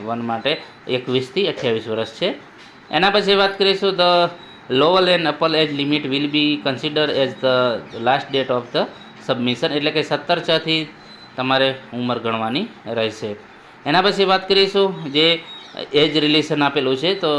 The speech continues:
એસ સી અને એસ ટી માટે પાંચ વર્ષ છે, other backward class ઓ બી સી માટે ત્રણ વર્ષ છે, person with back, benchmark disability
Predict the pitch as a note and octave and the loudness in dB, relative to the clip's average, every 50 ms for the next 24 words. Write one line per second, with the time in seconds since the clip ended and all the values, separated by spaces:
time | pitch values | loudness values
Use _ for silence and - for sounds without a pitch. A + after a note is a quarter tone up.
0 | C#3 C3+ C3+ C3+ - - - C#3 C#3 C3+ - - - D#3 D3+ D3 - - C3+ C3 | 0 0 -2 -4 -4 -4 -2 -2 -2 -2 -4 -6 -2 0 0 0 -2 -2 -4 -4
1 | C3 B2 B2+ B2+ - - - C3+ B2+ B2+ B2 - C3 B2 - C3 C3+ C3 D3 D3 | -2 -2 -2 -4 -4 -4 -4 -2 0 0 0 0 -2 -2 -2 -2 -2 -2 -2 -2
2 | D3 D3 - - E3 E3 E3 E3 - - - - - - A#2+ A#2 A2 C3 C3+ C#3 | -2 -4 -4 -2 -2 -2 -2 -2 -8 -18 -20 -12 -6 -4 -4 0 2 2 2 4
3 | C3+ C3 - - B2+ B2 C3 B2+ - C3+ C3 B2 A#2 B2 B2+ B2+ B2+ B2+ B2+ B2 | 2 0 -2 -4 -4 -2 -2 0 0 0 -2 -2 -2 -2 0 0 0 0 0 -2
4 | B2 C3 C3 B2+ - C3 B2 B2 A#2+ A#2 A#2+ A#2+ A2 - C3 C3+ C3+ C#3 C#3+ D3 | -2 -2 -4 -6 -6 -4 -4 -2 -2 -2 -4 -6 -4 -2 -2 0 0 0 0 0
5 | D3+ D3 - - E3+ E3+ E3+ - - - - - - - - - - C#3+ - - | -2 -2 -4 -4 -2 -2 -2 -4 -10 -20 -20 -20 -20 -20 -8 -2 -2 0 0 0
6 | - D#3+ D#3 D3+ D3+ D3 D3 C3 C#3 C#3+ C#3+ C#3+ - - - - - - - B2 | 0 0 0 0 0 -2 -2 0 0 0 0 0 -2 -8 -20 -20 -20 -12 -8 -6
7 | B2+ B2+ B2 - - B2+ C3+ C3+ C3+ C3 C3 C3 C3+ B2+ B2+ - C3 A#2+ A#2 B2+ | -6 -6 -6 -8 -6 -4 -2 -2 -2 0 0 0 0 0 0 -4 -4 -4 -4 -4
8 | C3 B2 C#3 C3 B2+ B2+ B2+ B2+ B2 A#2 C3 | -4 -2 -2 -2 -2 -2 -2 -2 -2 -4 -6